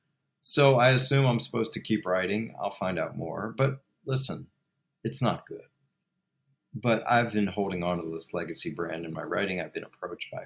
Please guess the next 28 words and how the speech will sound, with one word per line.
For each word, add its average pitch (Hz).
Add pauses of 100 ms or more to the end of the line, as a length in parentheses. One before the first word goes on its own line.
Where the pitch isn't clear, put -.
other 92
outlets 85
to 87
write 85
for -
them. 87 (840)
I 131
don't 117
know 92
what 87
I'll 82
do. 98
You 95
know, 90
if, - (100)
if 104
Sports -
Illustrated 98
goes 101
away, 101
maybe 101
I'll 98
leave 98
Sports -
Illustrated. 87
I 127
don't 110
know. -